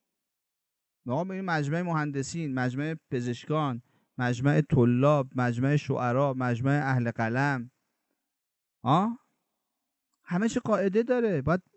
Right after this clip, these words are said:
رعایت کنی تا بتونی وارد اون بشی. اللهم اجعلنی من حزبک، خدای من از همهٔ احزاب حزب تو رو انتخاب کردم. میگه باید تقدیراتشو بیایی، همه تقدیراتو باید عمل بکنی تا بشی عضو حزب.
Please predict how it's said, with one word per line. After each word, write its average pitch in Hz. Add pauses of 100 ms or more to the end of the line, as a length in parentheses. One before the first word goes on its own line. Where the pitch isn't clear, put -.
(120)
رعایت 165
کنی 226
تا 214
بتونی 196
وارد 170
اون 139
بشی. 117
اللهم 165
اجعلنی 202
من 190
حزبک، 143 (360)
خدای 202
من 196
از 170
همهٔ 165
احزاب 165
حزب 208
تو 214
رو 196
انتخاب 123
کردم. 104 (440)
میگه 117
باید 151
تقدیراتشو 139
بیایی، 156 (1900)
همه 127
تقدیراتو 160
باید 156
عمل 143
بکنی 180
تا 147
بشی 139
عضو 120
حزب. 98